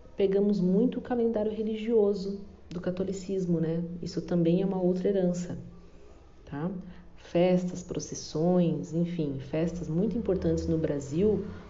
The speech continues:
como, por exemplo, o carnaval, festa junina,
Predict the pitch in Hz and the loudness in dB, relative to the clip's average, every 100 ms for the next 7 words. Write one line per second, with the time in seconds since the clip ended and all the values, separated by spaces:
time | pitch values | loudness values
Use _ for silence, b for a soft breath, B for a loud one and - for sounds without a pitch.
0 | - 170 165 - 156 151 147 - - 147 | -4 0 2 2 0 0 -2 -4 -6 -6
1 | 147 143 135 160 170 147 - 175 160 151 | -4 -4 -2 0 2 0 -2 -2 -2 -4
2 | 143 139 156 226 214 131 | -4 -4 0 2 2 -2